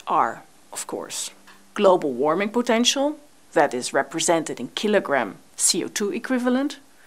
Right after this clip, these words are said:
as well as depletion of natural resources, human toxicity, and air pollution.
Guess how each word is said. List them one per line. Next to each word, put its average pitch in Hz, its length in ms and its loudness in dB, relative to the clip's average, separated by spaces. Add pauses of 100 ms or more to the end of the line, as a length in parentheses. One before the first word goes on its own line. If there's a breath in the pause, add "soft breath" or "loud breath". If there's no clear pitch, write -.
(360 soft breath)
as 294 140 2
well 330 280 12
as 311 260 8
depletion 226 1000 -2
of 170 100 -6
natural - 400 -4
resources, 214 960 -2 (500 soft breath)
human 339 360 10
toxicity, 220 720 0 (360)
and 226 220 2
air 165 140 2
pollution. - 500 -12